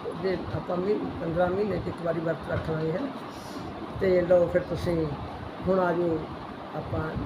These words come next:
ਨੁਕਤੇ ਵੱਲ, ਤੰਦਰੁਸਤੀ ਵੱਲ, ਜੋੜਾਂ ਦੇ ਦਰਦ ਵਾਸਤੇ। ਮੈਂ ਦੋ ਪਾਉਣੀਆਂ ਵੀ ਗਠੀਆ, ਗਠੀਏ ਵਾਸਤੇ ਨਾ, ਦੂਜਾ ਪਾ ਪਹਿਲ-, ਪਹਿਲਾਂ ਹੀ ਪਾ ਦੱਸੋ, ਦੱਸਦੀ ਹਾਂ। ਪਾਨ ਦੇ ਦੋ ਪੱਤੇ ਲਓ,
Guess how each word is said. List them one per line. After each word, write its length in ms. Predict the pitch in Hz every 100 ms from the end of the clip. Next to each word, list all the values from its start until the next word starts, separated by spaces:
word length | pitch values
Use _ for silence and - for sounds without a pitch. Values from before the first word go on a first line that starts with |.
| - - - - - 156
ਨੁਕਤੇ 440 | 160 156 - 165
ਵੱਲ, 300 | 165 180 208 202
ਤੰਦਰੁਸਤੀ 560 | 165 147 143 147 - 196
ਵੱਲ, 240 | 226 247 - - - - - 156
ਜੋੜਾਂ 340 | 190 175 170 160
ਦੇ 80 |
ਦਰਦ 360 | 151 151 139 143
ਵਾਸਤੇ। 400 | 147 139 - 143 135 - - - -
ਮੈਂ 160 | 202 233
ਦੋ 500 | 165 180 185 202 208
ਪਾਉਣੀਆਂ 420 | 220 180 170 165
ਵੀ 120 | 170 170 170
ਗਠੀਆ, 460 | 175 180 175 156 - 170
ਗਠੀਏ 240 | - 165
ਵਾਸਤੇ 440 | 156 147 143 170
ਨਾ, 160 | 226 262
ਦੂਜਾ 480 | - 143 165 160 190
ਪਾ 340 | 185 190 180 196
ਪਹਿਲ-, 120 | 185 185 - 156 -
ਪਹਿਲਾਂ 160 | 180
ਹੀ 160 | 226 226
ਪਾ 240 | 196 180
ਦੱਸੋ, 360 | 175 - 214 269 - - - -
ਦੱਸਦੀ 360 | 165 165 - 220
ਹਾਂ। 120 | 269 - - - - - -
ਪਾਨ 340 | 196 196 214 220
ਦੇ 160 | 233
ਦੋ 320 | 240 180 208 208
ਪੱਤੇ 360 | 214 - 214
ਲਓ, 180 | 185 147